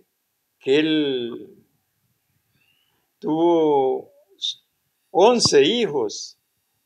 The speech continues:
y de los once hijos, eh, él le enseñó como a cuatro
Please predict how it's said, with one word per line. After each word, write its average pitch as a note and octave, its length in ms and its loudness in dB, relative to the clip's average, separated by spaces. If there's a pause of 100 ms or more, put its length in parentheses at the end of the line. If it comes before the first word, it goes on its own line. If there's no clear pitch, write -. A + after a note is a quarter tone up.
(640)
y D#3 300 2
de D3+ 160 4
los D3 200 0
once E3+ 340 0
hijos, E3+ 560 0
eh, C#3 480 4
él D3 440 -8 (640)
le D3+ 160 -2
enseñó D3 480 -2
como D3 280 -4
a C3+ 120 -4 (100)
cuatro D3 840 0